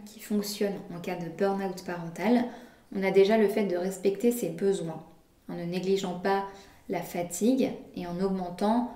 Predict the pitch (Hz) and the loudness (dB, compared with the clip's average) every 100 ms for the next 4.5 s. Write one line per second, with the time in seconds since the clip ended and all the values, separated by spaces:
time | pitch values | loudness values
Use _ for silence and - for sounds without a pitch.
0 | - - - 185 190 196 180 202 208 185 | -16 -14 -8 -2 -2 -2 -2 0 2 2
1 | 175 170 175 - 233 233 - 196 170 170 | 0 -6 -4 2 4 4 2 -2 -2 -4
2 | 170 175 180 202 214 - - 196 208 196 | -4 -4 -2 0 0 -4 -8 -2 -2 -2
3 | 180 170 185 233 - - - 175 170 160 | -4 -2 0 -2 -4 -16 -14 -8 -6 -4
4 | 185 175 175 202 | -2 -2 -2 -2